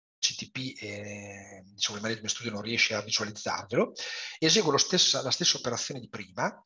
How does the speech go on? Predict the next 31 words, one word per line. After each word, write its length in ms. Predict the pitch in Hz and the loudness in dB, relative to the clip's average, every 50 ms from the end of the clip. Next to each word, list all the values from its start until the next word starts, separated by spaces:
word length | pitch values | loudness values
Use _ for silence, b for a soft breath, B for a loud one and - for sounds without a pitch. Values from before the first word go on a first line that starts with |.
| B B B B B B B B | B B B B B B B B
quindi, 500 | - - 131 123 110 107 104 107 - - - | -12 -10 -10 -8 -8 -8 -10 -10 -12 -12 -12
eh, 600 | 113 110 107 104 104 104 101 101 98 101 110 120 | -10 -8 -8 -8 -8 -8 -8 -8 -10 -10 -10 -10
interrogo 500 | 120 107 - - 175 165 139 120 113 107 | -10 0 4 6 6 6 6 4 4 2
la 80 | 107 | 2
mia 160 | 120 139 - | 4 2 2
store 240 | - - - 120 - | 2 2 2 0 -4
procedure 600 | - - - - - - 170 151 123 117 107 - | -2 0 4 6 6 6 4 2 -4 -4 -6 -8
passando 460 | - - - - - 143 127 123 113 | -4 -2 0 2 2 2 2 0 -2
trentatré, 760 | - - 117 113 110 - - 110 - 135 151 143 117 95 - B B B B B B B _ - | -2 0 0 0 0 0 -4 -4 0 4 4 4 4 2 0 B B B B B B B _ -14
eh, 280 | - 98 95 98 101 101 | -10 -10 -8 -8 -8 -8
nel, 480 | 101 104 101 98 101 101 101 104 104 104 | -8 -6 -6 -6 -8 -8 -8 -8 -8 -8
come 340 | - 110 107 107 101 101 104 | -8 -6 -4 -4 -4 -4 -2
valore 380 | 98 110 104 120 160 156 120 113 | 0 2 4 6 8 8 8 6
nel 460 | 107 101 104 101 101 101 98 98 - | 4 0 -2 -4 -6 -6 -6 -6 -4
parametro 480 | - 110 110 113 117 110 - - 127 139 | 0 2 2 2 2 0 0 -2 -2 -2
uno 120 | 135 113 98 | -2 -2 -2
e 20 | |
trentatré 460 | - 104 107 104 113 - - 131 120 | -2 -4 -4 -4 -4 0 2 2 2
come 180 | - - 107 104 | 2 0 -4 -4
valore 200 | 98 113 120 110 | -2 0 2 0
nel 80 | 107 - | 0 0
parametro 360 | 110 107 107 107 - - 107 | 0 0 0 -2 -4 -8 -8
due, 460 | 104 101 92 90 90 117 170 190 - B B B B B B | -10 -14 -10 -2 2 4 4 2 2 B B B B B B
ottengo 600 | B - - - _ - 277 285 220 151 123 - 98 | B -6 -6 -4 _ 0 2 2 2 2 0 -2 0
lo 100 | 104 113 | 2 2
stesso 420 | - - - 233 240 - - 151 | 2 2 4 4 4 6 4 4
piano 180 | - 147 151 147 | 4 4 4 4
di 60 | 131 | 4
esecuzione 800 | 113 110 - - 120 113 - - 139 135 131 120 110 104 104 - B B B B B | 4 2 2 0 -4 -6 -2 0 2 2 2 2 2 0 -2 -4 B B B B B
di 160 | B 113 107 | B -10 -8
prima, 640 | - 107 101 92 90 87 - 123 185 240 - - | -8 -8 -10 -10 -8 -2 0 2 2 2 0 -4